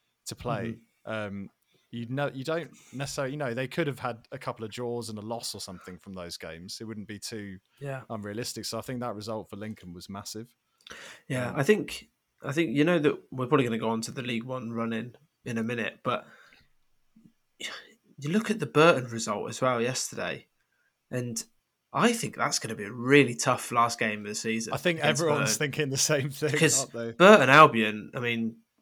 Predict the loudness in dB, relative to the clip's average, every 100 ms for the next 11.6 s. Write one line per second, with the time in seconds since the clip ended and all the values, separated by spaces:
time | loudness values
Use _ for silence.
0 | _ _ _ -6 -4 0 2 2 2 0
1 | 0 -6 _ -2 0 2 2 4 2 2
2 | -2 -4 -8 -8 -8 -8 -10 -16 _ _
3 | _ _ _ 4 4 4 2 6 8 8
4 | 6 4 2 -2 -2 -2 -2 -4 -2 -2
5 | -4 -6 -4 -2 0 0 -2 -6 -4 -4
6 | -4 -8 -4 -2 -2 -2 -4 -2 -4 -6
7 | -8 -8 -8 -6 -4 -2 -4 -6 _ -10
8 | -10 -10 -12 -8 -4 -4 -6 _ _ -20
9 | _ -18 4 8 10 8 6 4 2 2
10 | 6 8 8 4 2 -2 _ _ _ _
11 | 2 4 4 2 -4